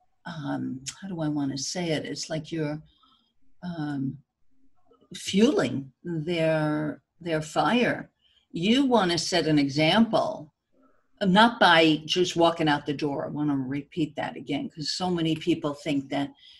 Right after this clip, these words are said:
they just, you know, throw up their hands, "I'm not taking it anymore," and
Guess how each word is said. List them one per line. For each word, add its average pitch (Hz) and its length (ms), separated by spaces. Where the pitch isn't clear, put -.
they 156 240
just, 156 460
you 170 160
know, 160 140
throw 247 340
up 190 160
their 156 160
hands, 170 420
"I'm 143 120
not 220 200
taking 202 440
it 175 100
anymore," 156 640
and 151 360